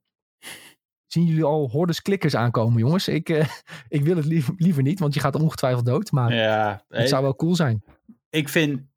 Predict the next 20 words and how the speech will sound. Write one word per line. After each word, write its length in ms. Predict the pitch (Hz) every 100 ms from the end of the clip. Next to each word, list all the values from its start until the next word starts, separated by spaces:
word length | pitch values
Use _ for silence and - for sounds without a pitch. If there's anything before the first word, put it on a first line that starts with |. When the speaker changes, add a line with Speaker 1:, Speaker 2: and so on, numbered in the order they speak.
| _ _ _ _ _
Speaker 2:
dat 340 | 143 135 139 139
leent 340 | 117 127 143
zich 180 | 135 123
niet 200 | 113 135
echt 240 | 135 - -
uit 280 | 123 120
in 160 | 131 123
dat 200 | 113 113
hele 280 | 107 110 107
Last 300 | 104 107 -
of 100 | 101
Us 300 | 98 95 -
stijltje, 540 | - - 104 95 - 87
denk 260 | 92 95
ik. 140 | 101 101
Speaker 1:
Denk 220 | 214 254
je 100 | 233
niet? 460 | 240 403 - - - _ _ _ - -
Speaker 2:
Hordes? 640 | 160 113 160 226 247 269
Nee. 800 | 147 104 95 95 92 95 90 101